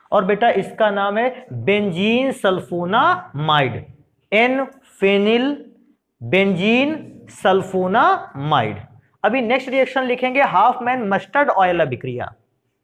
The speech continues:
अगर इसको चेक करेंगे तो बेटा हमारे पास एनिलीन है, फॉर्मूला सी सिक्स एच फ़ाइव एन, क्योंकि दो एच है मैंने यहाँ लिखे। अभी अभिक्रिया होगी कार्बन डाइसल्फाइड से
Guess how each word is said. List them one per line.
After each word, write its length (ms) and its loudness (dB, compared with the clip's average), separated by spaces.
अगर 160 4
इसको 260 0
चेक 240 0
करेंगे 300 2
तो 140 -2
बेटा 240 2
हमारे 380 2
पास 320 0
एनिलीन 380 0
है, 240 -4
फॉर्मूला 440 2
सी 300 -4
सिक्स 420 -4
एच 300 -2
फ़ाइव 540 0
एन, 280 2
क्योंकि 300 2
दो 260 2
एच 280 0
है 80 0
मैंने 220 0
यहाँ 280 2
लिखे। 360 -8
अभी 200 2
अभिक्रिया 420 2
होगी 280 4
कार्बन 560 2
डाइसल्फाइड 840 0
से 260 -14